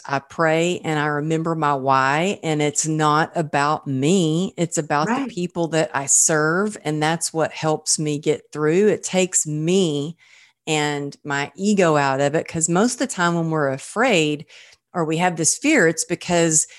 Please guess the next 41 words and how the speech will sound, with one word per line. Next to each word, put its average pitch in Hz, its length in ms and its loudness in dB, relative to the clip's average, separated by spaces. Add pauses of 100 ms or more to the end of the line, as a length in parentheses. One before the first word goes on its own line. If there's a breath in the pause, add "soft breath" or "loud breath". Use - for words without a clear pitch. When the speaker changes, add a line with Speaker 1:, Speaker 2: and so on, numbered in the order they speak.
(260 loud breath)
Speaker 1:
we're 202 160 2
afraid 208 420 2
to 190 100 2
look 202 240 0
stupid 196 760 0
or 135 140 -8
si-, - 400 0
you 185 140 0
know, 143 180 -2
silly, 220 800 2
or 156 140 2
we're 185 200 2
afraid 202 540 2
of 165 240 0
being 202 340 0
a 170 80 -2
failure. 185 640 2
And 151 120 0
I'm 170 180 0
like, 165 240 -2
"You 180 80 -2
know, 302 400 0 (680 loud breath)
I 247 140 2
need 302 300 2
to 196 80 0
start - 320 -2
failing 139 420 0
more. 131 260 0
I 165 140 2
need 202 220 0
to, 165 100 -2 (240)
if 175 220 -4
I'm 294 160 4
not 370 180 2
failing, 208 680 2
I'm 185 160 2
not 196 240 2
trying 165 540 0
enough 147 380 0
new 147 240 0
things." - 640 -4